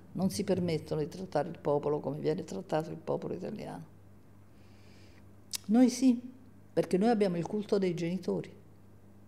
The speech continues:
Noi non permetteremmo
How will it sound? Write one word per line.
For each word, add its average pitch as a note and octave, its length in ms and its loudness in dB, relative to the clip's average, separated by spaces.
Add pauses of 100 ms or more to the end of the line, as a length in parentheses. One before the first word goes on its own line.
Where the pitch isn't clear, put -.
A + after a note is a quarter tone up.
(4000)
Noi B3+ 160 12
non A#3 200 8
permetteremmo G#3+ 1200 4